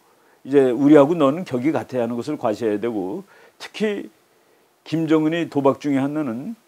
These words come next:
이번 기회에 그 세계 초강대국 미국 대통령하고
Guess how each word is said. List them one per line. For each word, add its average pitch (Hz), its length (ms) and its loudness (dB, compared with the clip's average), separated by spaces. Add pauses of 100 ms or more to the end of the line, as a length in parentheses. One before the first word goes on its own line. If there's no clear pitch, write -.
(360)
이번 175 340 0
기회에 127 640 0 (200)
그 156 160 0
세계 185 400 0 (120)
초강대국 175 720 -2
미국 156 360 -2
대통령하고 156 800 -2